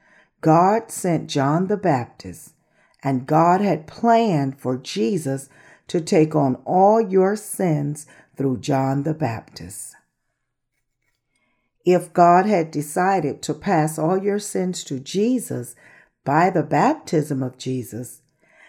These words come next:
then you will never be able to receive salvation by resisting the decision of God.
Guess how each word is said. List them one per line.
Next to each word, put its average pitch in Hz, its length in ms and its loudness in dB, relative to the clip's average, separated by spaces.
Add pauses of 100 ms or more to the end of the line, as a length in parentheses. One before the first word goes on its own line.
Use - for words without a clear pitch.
(140)
then 165 200 4
you 220 220 4
will 226 220 6
never 220 500 2
be 147 300 -2
able 156 400 2
to 160 180 -2
receive 143 680 -2
salvation 170 1120 -2 (460)
by 151 160 2
resisting 175 880 -4
the 160 120 0
decision 190 920 -4
of 180 240 -8
God. 107 540 -10